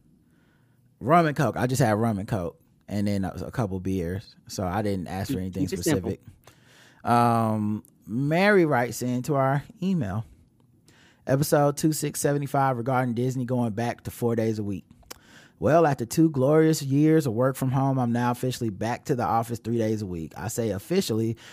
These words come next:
Speaker 1: because although last year we were supposed to be back three days a week, it seemed like no one was really enforcing it. However,"
Speaker 2: Right, you don't force it, people don't go. That, that's what the studies show. Studies be like, "If y'all don't enforce it," people are like, "The fuck I'm coming in here for then? Ain't nobody else here."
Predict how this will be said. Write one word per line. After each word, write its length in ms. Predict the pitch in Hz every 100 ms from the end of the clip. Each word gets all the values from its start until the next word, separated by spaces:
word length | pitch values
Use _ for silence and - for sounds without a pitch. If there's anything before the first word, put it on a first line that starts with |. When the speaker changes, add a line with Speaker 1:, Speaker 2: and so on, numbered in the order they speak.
| - -
Speaker 1:
because 260 | 143 127
although 300 | 123 131 131
last 340 | 127 127 131 -
year 120 | 123
we 180 | 120 120
were 140 | 98
supposed 440 | - 101 139 160 156
to 40 |
be 120 | 151
back 260 | 156 151 -
three 120 | 156
days 220 | 151 151
a 60 | 143
week, 200 | 147 139
it 80 | 107
seemed 220 | 151 147
like 200 | 131 120
no 120 | 127
one 160 | 135 127
was 140 | 117
really 220 | 127 113
enforcing 500 | 82 - 107 180 185
it. 140 | 185 - _ _ - - -
However," 600 | - 113 156 165 135 135
Speaker 2:
Right, 280 | 135 135 123
you 200 | 113 131
don't 240 | 170 185 -
force 220 | 247 202
it, 80 | 165
people 200 | 190 170
don't 180 | 185
go. 320 | 185 220 160 123
That, 240 | 123 120 117
that's 180 | 139 170
what 100 | 180
the 60 |
studies 340 | 190 262 285 269
show. 180 | 190 170
Studies 320 | 196 208 185
be 100 | 165
like, 240 | 151 117
"If 80 | 123
y'all 280 | 135 160 196
don't 120 | 220
enforce 320 | 233 269 311 214
it," 80 | 247
people 140 | 226
are 20 |
like, 180 | 220 220
"The 60 | -
fuck 200 | 302 302
I'm 100 | 285
coming 260 | 302 294
in 80 | 302
here 120 | 208
for 200 | 190 170
then? 180 | 170 156
Ain't 120 | 175
nobody 320 | 277 277 269 277
else 180 | 370
here." 320 | 392 311 349